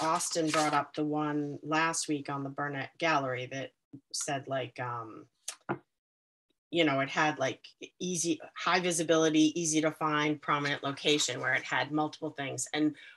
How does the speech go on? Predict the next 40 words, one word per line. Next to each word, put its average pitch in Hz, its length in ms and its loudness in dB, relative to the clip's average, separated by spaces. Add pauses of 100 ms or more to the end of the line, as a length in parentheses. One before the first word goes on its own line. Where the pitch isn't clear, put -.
(140)
what 208 260 4
we 180 400 0 (220)
sort 196 300 2
of 165 180 0
came 180 240 0
out 170 160 6
of 156 240 2
just 160 240 -2
looking 170 260 -4
at 156 120 0
that 147 200 2
one 151 160 0
comment 160 560 4
was, 147 460 0 (280)
are 160 140 4
we 208 220 -4
just 196 260 -2
gonna 170 280 2
end 165 180 -2
up 156 260 2
with 151 160 -2 (720)
a 147 40 -4
shorter 262 600 4
list 143 560 0
of 139 320 2
suggestions 156 800 2
that 165 160 -4
we 143 140 -4
got 190 400 6 (100)
from 139 260 -2
looking 131 340 -4
at 127 120 -12
the 127 80 -12
comments 127 560 -4
and 151 120 2
not 160 280 6
necessarily 135 840 0
just - 360 -2 (160)
delivering 151 640 2
forth 139 360 -4